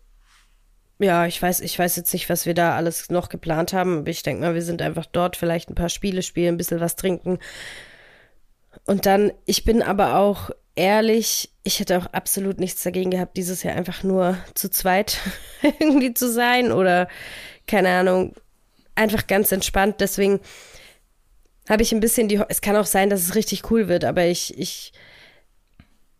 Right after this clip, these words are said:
hab ein bisschen die Hoffnung, dass dann zwölf ist, dann, ja, Feuerwerk hin und her, man gra-, gratuliert sich, sag ich, man wünscht sich ein schönes neues Jahr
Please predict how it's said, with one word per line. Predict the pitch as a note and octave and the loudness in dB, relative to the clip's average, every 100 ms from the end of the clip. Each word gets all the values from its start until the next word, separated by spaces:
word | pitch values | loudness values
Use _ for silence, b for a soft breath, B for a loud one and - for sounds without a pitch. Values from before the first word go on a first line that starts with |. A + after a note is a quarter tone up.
| _ _ - | _ _ -2
hab | B3 | -2
ein | A3+ | 0
bisschen | G#3+ A#3+ A#3 | 0 4 4
die | G#3 | 4
Hoffnung, | G#3 G#3+ A3 G3+ | 4 4 4 4
dass | F#3+ - | 2 2
dann | F3 F3+ F3 C#3+ - | 2 2 2 0 -4
zwölf | - G3+ G#3 B3+ A#3 | -2 2 4 4 2
ist, | G#3+ A3 - | 2 2 0
dann, | F3+ F3+ F3 F#2 - _ _ _ _ | 0 2 0 -2 -8 _ _ _ _
ja, | F3 F#3 F#3+ | 0 2 2
Feuerwerk | - G3 G3+ F#3+ F#3+ F#3 | 2 2 4 4 2 0
hin | F#3 | 0
und | F3 F#3 | 2 2
her, | F3+ F#3 | 2 2
man | F3+ F3+ F3+ | 2 0 -2
gra-, | - - - F3 | -6 -12 -14 -12
gratuliert | - F3 D#3 D#3+ D#3 | -4 -4 -2 -4 -4
sich, | E3 | -6
sag | - D3+ | -6 -6
ich, | - | -4
man | F#3+ F3 E3+ | 0 2 2
wünscht | F3+ F3+ - | 0 -4 -4
sich | F#3+ | -2
ein | F3+ | -2
schönes | E3+ F3+ E3+ - | -2 -2 -2 0
neues | E3+ F3 | 0 2
Jahr | F3+ F#3 | 2 2